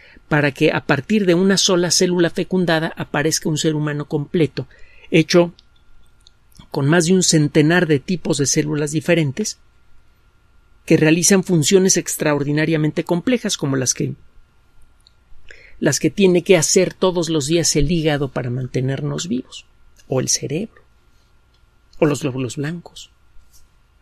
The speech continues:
Son labores muy diferentes y todas están de alguna manera descritas en el A D N. Bueno,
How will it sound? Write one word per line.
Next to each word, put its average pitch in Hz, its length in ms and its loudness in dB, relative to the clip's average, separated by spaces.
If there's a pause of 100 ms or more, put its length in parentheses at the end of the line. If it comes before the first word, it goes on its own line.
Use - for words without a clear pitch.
(380)
Son 190 240 2
labores 175 400 2
muy 165 360 2
diferentes 175 760 -2 (880)
y 160 100 0
todas 190 800 0
están 175 340 -2
de 185 80 0
alguna 175 360 -2
manera 165 460 -2 (1120)
descritas 175 840 -2
en 147 100 -4
el 151 120 -6
A 147 120 -10
D 165 60 -8
N. 160 240 -10 (1500)
Bueno, - 160 -16